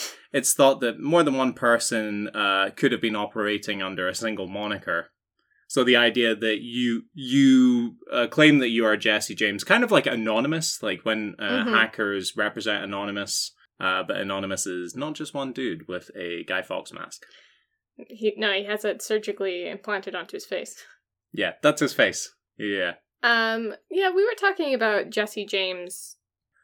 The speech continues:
Speaker 2: You said a lot of people didn't know where his money went to, like, he didn't seem to spend it.
Speaker 1: Yeah.
Speaker 2: Um, and so it, it does seem like, oh, it could be possible he was funneling it into an organization.
Speaker 1: Mm-hmm.
Speaker 2: We're talking about, in terms of, like, neo-Nazis today,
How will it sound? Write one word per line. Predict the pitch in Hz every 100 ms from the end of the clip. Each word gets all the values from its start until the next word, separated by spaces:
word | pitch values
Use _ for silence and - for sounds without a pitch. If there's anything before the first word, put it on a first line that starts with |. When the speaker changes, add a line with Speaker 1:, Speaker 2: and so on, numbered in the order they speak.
| -
Speaker 2:
You | 262 262
said | - 247 226 -
a | -
lot | 208 214
of | 214
people | 220 202
didn't | 202 190 180
know | 190 202 202 196
where | 180 165
his | - - 170 170 190
money | 185 180 175
went | 160 151 180
to, | - 233 254
like, | 190
he | 175
didn't | 165 170
seem | - 170
to | -
spend | - - - 202
it. | 220 240 - _ -
Speaker 1:
Yeah. | 113 107 98 - -
Speaker 2:
Um, | 202 - 190 -
and | 202 208
so | 269
it, | 214
it | 247 220
does | 254 254 -
seem | 262 233 220 202
like, | 185 180 - -
oh, | 143
it | -
could | - 220
be |
possible | 214 165 185 190
he | 196
was | 185 190
funneling | - 185 180 180
it | 175 165 -
into | 185 185 -
an |
organization. | 165 139 - 190 202 233 226 170 160 220 -
Speaker 1:
Mm-hmm. | 220 196
Speaker 2:
We're | 196
talking | 202 185 190
about, | 185 185 - _ _ _ -
in | 220
terms | 220 202 202
of, | 196
like, | 185 185
neo-Nazis | 202 202 202 185 - - 196
today, | - 240 254 226 214